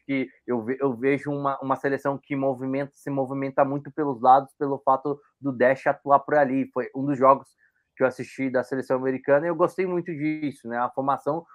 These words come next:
como o Dash tem muita vontade, é um jogador que fica muito à vontade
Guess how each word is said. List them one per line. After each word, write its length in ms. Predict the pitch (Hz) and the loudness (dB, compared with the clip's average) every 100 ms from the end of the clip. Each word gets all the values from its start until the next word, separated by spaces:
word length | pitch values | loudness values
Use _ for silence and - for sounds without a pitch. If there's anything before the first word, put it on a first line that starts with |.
| _ | _
como 280 | - 156 180 | 0 2 2
o 40 | 156 | 2
Dash 260 | 143 143 | 2 0
tem 120 | 175 | -6
muita 360 | 170 165 185 226 | -6 -4 0 0
vontade, 560 | 226 233 208 160 151 131 | 0 -2 4 6 6 2
é 40 | |
um 80 | 127 | -2
jogador 340 | 135 135 143 | -2 -2 -4
que 80 | - | -6
fica 200 | 151 160 | -6 -4
muito 220 | 147 147 | -4 0
à 80 | 175 | 0
vontade 640 | 170 160 143 143 143 151 | 0 0 4 4 2 -6